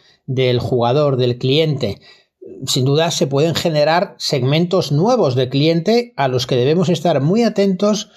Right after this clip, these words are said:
para generar las ofertas más adecuadas para cada uno de ellos.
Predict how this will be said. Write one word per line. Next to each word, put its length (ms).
para 260
generar 800
las 220
ofertas 440
más 240
adecuadas 600
para 260
cada 240
uno 260
de 100
ellos. 480